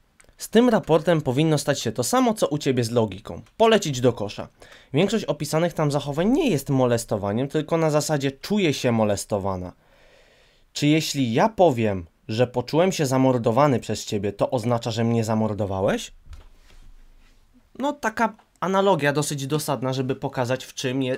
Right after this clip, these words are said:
jaki jest problem w re-, w jego rozumowaniu, tak? Do tego stopnia to jest absurd, że nawet tam ignorowanie uznano za molestowanie. A o tym, do tego to jeszcze przejdziemy, tak?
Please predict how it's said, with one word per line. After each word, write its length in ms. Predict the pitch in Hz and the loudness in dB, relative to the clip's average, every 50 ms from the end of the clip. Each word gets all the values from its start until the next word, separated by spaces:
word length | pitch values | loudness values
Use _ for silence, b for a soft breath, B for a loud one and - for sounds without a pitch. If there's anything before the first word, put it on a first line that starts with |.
| - - | -6 -4
jaki 240 | 127 139 139 135 139 | -4 -4 -2 -2 -4
jest 160 | 139 135 - | -4 -4 -4
problem 300 | - 120 107 110 120 123 | -6 -4 -2 -2 -2 -2
w 20 | |
re-, 160 | 135 135 - - - | -4 -4 -6 -6 -8
w 80 | 123 | -8
jego 200 | 117 117 110 131 | -8 -6 -4 -4
rozumowaniu, 600 | 143 165 175 220 247 294 269 226 127 104 92 - - | -4 -2 -2 0 0 0 0 -2 -2 -4 -6 -10 -8
tak? 280 | - 73 - - - - - B B B B B B B B B B B B B B B B - | -4 -4 -4 -4 -4 -6 -8 B B B B B B B B B B B B B B B B -2
Do 100 | 127 139 | -2 0
tego 280 | 139 - 214 220 220 202 | 2 2 4 4 4 2
stopnia 440 | - - 185 160 156 - 147 139 | 2 2 0 0 2 0 -2 -2
to 80 | 139 - | 0 0
jest 160 | 131 120 - - | 0 0 -2 -4
absurd, 420 | - 120 - - - 156 151 139 | -6 -6 -6 -6 -6 -6 -4 -2
że 140 | 117 131 139 | 0 0 2
nawet 360 | 139 143 143 135 147 147 - | 2 2 2 0 0 -2 -2
tam 180 | - 151 147 147 - - | -2 -2 -2 -2 -2 -6
ignorowanie 920 | 165 160 156 139 151 165 156 151 147 143 139 135 131 135 175 202 185 147 131 | -6 -6 -2 0 2 2 4 4 4 6 4 4 4 4 2 2 2 0 -2
uznano 380 | - 123 110 117 117 113 110 | -2 -4 -2 0 0 0 0
za 120 | 107 107 107 | -2 -2 -4
molestowanie. 540 | 104 104 101 98 - - 104 101 110 - - | -4 -4 -6 -6 -8 -10 -8 -8 -8 -4 -2
A 100 | 247 240 | -2 0
o 40 | |
tym, 240 | 226 233 202 185 147 - | 2 2 0 0 0 -4
do 240 | - - 156 165 190 | -10 -4 -2 0 2
tego 200 | 190 208 175 175 | 2 2 0 2
to 100 | 175 175 | 2 2
jeszcze 180 | 151 - - | 2 2 -2
przejdziemy, 460 | 147 - 143 127 110 107 104 98 98 92 | -2 -2 -2 -2 -2 -2 -4 -4 -4 2
tak? 280 | - 135 170 - - | 2 4 4 2 0